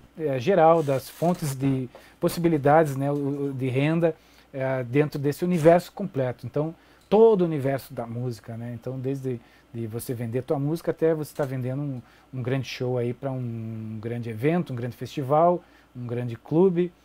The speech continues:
e por aí vai. É, tão curtindo? Não esquece de dar o like aí, hein, meu irmão? Rapaziada, tamo chegando aí agora ao fim, aí eu, eu já fui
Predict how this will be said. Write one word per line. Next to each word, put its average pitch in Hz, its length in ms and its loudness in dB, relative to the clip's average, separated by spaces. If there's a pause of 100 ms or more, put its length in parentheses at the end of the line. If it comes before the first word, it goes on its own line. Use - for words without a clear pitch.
(280)
e 135 80 -10
por 151 200 -2
aí 143 180 0
vai. 101 320 -12 (440)
É, 135 720 2 (1080)
tão 175 120 6
curtindo? 220 500 6 (140)
Não 120 100 -10
esquece 143 220 -4
de 151 60 -2
dar 180 100 4
o 196 40 6
like 202 300 6
aí, 170 160 6
hein, 175 120 4
meu 170 100 2
irmão? 139 240 0 (600)
Rapaziada, 220 760 12 (800)
tamo 180 240 -6
chegando 185 480 -2
aí 156 80 2
agora 151 220 0
ao 135 40 -4
fim, 170 320 -6
aí 156 120 0
eu, 151 120 2
eu 143 300 2
já 143 160 2
fui 170 340 0